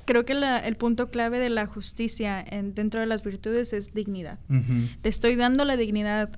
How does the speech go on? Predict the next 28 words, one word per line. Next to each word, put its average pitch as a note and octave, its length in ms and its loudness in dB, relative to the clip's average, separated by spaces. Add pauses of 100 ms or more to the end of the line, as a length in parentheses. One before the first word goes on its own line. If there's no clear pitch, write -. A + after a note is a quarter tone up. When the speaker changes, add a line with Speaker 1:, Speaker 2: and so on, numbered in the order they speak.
(120)
Speaker 1:
necesaria, G#3+ 720 -2 (480)
am, G3 640 -4
al G#3 240 -4
prójimo D4 600 -2 (360)
y A3+ 40 -6
me B3 60 -2
imagino B3 260 0
que B3+ 80 -6
también A#3+ 240 -2
para A#3+ 200 0
uno G#3+ 180 0
mismo. G#3+ 480 -2 (580)
Este, G3+ 580 0
me G#3+ 140 2
estoy A#3 240 0
dando A#3+ 260 2
la, B3+ 340 0
la G#3 360 -2
dignidad G3+ 400 -4
completa. G3+ 420 -6
Por A3+ 140 -2
ejemplo, A3+ 720 0
eh, G3 240 -8
creo A3 180 0
que A#3 400 -2
aquí G#3+ 320 -2
es A#3+ 160 2
muy B3 580 0